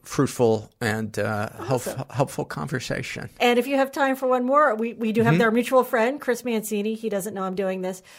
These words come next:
Speaker 2: but I think your listeners would love, he's, for people that are stressed out and having a hard time to sleep, his podcast, The Quiet Journeys of Professor Atwood,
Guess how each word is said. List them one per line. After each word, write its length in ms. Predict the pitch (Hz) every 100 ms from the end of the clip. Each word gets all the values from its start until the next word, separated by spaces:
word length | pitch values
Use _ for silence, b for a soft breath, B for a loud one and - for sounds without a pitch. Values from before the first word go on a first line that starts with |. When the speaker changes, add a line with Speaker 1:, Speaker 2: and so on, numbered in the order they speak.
| B
Speaker 2:
but 180 | 226 220
I 100 | 220
think 260 | 214 240 247
your 100 | 240
listeners 500 | 247 247 240 226 214
would 220 | 202 175
love, 540 | 180 233 214 185 180
he's, 260 | 165 220 214 -
for 100 | - 202
people 220 | 254 269
that 100 | 262
are 80 | 240
stressed 380 | - 240 254
out 120 | 262 226
and 80 | 233
having 260 | 233 240
a 60 | 220
hard 180 | 226 226
time 180 | 233
to 60 | 226
sleep, 400 | - 240 302 - _ b b b
his 160 | 214
podcast, 640 | - 226 233 226 247 247 254
The 60 | 190
Quiet 380 | 208 214 233
Journeys 380 | 196 214 233 240
of 100 | 220
Professor 420 | 214 202 208 220 202
Atwood, 480 | 208 214 262 277